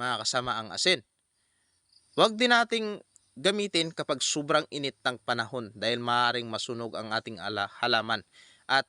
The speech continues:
huwag din nating gagamitin ng paulit-ulit bawat linggo dahil ito ay hindi ginagamit ng weekly treatment.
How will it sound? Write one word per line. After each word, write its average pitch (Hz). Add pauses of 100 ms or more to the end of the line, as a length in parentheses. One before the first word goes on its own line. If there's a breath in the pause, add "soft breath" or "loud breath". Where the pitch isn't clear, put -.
huwag 135
din 135
nating 135
gagamitin 131
ng 127 (120)
paulit-ulit 127
bawat 120
linggo 123 (400)
dahil 117
ito 123
ay 131
hindi 131
ginagamit 131
ng 123
weekly 123 (160)
treatment. 123